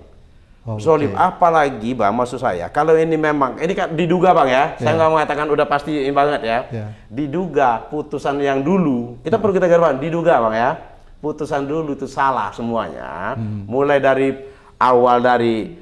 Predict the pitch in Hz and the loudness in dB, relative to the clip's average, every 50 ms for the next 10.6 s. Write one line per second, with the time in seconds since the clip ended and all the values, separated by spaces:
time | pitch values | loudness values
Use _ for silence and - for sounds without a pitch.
0 | - - _ - - 120 110 104 98 90 90 120 143 135 - - 113 104 98 92 | -20 -20 _ -6 -4 -2 -2 -2 -4 -4 -4 -4 -6 -6 -8 -6 -4 -4 -2 -2
1 | 92 90 90 95 - - 117 107 104 98 95 90 - - 123 123 123 - 104 98 | -2 -4 -6 -8 -8 -6 -6 -4 -4 -4 -6 -6 -8 -8 -8 -6 -6 -6 -8 -6
2 | 107 107 92 120 117 120 117 113 - 123 117 - 127 110 98 98 - 151 160 160 | -6 -6 -4 -4 -4 -4 -6 -10 -8 -8 -6 -4 -2 -2 -2 -2 0 0 0 0
3 | 156 - 160 160 156 151 151 147 131 147 143 147 147 151 151 147 151 180 196 185 | 0 0 -2 -2 -2 -2 -2 -2 2 2 2 4 4 2 4 2 2 2 2 0
4 | 185 185 196 196 175 190 175 160 143 123 117 117 120 127 135 117 120 117 110 107 | 0 0 0 2 4 4 6 6 4 4 4 4 4 4 2 2 -2 -4 -4 -8
5 | - - - 190 180 180 185 185 175 185 175 160 147 151 170 165 - - 175 196 | -6 -2 0 0 2 2 2 2 2 2 2 2 2 2 0 0 0 0 0 0
6 | 185 147 165 156 160 156 151 147 160 139 143 156 175 - - - - - - - | 0 -2 0 0 0 0 0 0 0 0 0 0 -2 -4 -4 -8 -12 -20 -20 -12
7 | - - 151 147 151 143 139 147 160 156 170 170 170 160 160 160 165 175 175 170 | -4 -4 -2 0 2 2 2 2 0 0 -2 -2 -2 -2 -2 -2 -2 -2 -4 -2
8 | - 147 131 123 117 107 98 95 - - - - - - - - 139 135 131 123 | 0 0 0 2 0 0 -4 -8 -14 -20 -20 -20 -20 -18 -8 -2 0 2 2 2
9 | 123 170 185 147 135 147 143 139 165 - 139 123 113 104 120 160 160 143 147 147 | 2 0 0 2 2 2 2 2 2 2 0 0 2 2 0 0 0 0 -2 -2
10 | 139 135 139 135 123 - 127 131 131 143 139 | -2 -2 -4 -6 -6 -4 -4 -4 -4 -4 -4